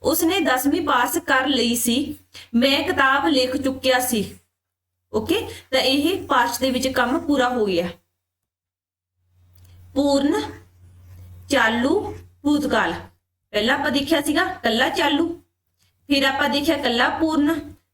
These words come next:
ਹੁਣ ਦੋਵੇਂ ਮਿਲ ਕੇ ਆ ਗਏ। ਪੂਰਨ ਚਾਲੂ ਭੂਤਕਾਲ, ਵਾਕ ਵਿੱਚ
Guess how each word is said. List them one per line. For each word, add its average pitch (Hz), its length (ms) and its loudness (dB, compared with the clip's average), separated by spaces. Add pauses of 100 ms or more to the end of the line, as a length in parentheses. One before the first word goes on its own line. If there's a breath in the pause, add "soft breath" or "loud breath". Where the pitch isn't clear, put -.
(120)
ਹੁਣ 277 160 2
ਦੋਵੇਂ 277 280 2
ਮਿਲ 254 260 0
ਕੇ 220 120 0
ਆ 196 100 0
ਗਏ। 190 180 -2
ਪੂਰਨ 302 460 0
ਚਾਲੂ 262 320 0
ਭੂਤਕਾਲ, 254 540 -2 (600 soft breath)
ਵਾਕ 254 360 2
ਵਿੱਚ 240 320 -2